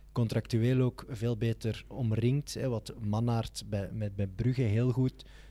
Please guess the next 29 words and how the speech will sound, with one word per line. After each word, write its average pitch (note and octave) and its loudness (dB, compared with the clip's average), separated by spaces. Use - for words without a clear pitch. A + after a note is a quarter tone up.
hè, A2 -8
dat C3+ 0
werkt A#2 4
wel A#2 4
heel C#3+ 4
goed, D#3 0
waardoor G#2+ 0
Mannaert, B2+ 0
ja, A2+ -2
nooit B2+ 2
meegaat C3+ 2
in C3 -4
die G#2+ -2
excessen C3+ -4
van A2+ 0
die G2+ -2
makelaars, G#2+ -2
wat G#2 -4
bij G2+ -2
Herman G2+ -2
van G2 -2
Olsbeek B2 -2
dan G2+ 0
toch - -4
precies - -6
wel G#2 -2
is C3 -2
fout G#2 -2
gelopen. A#2+ -4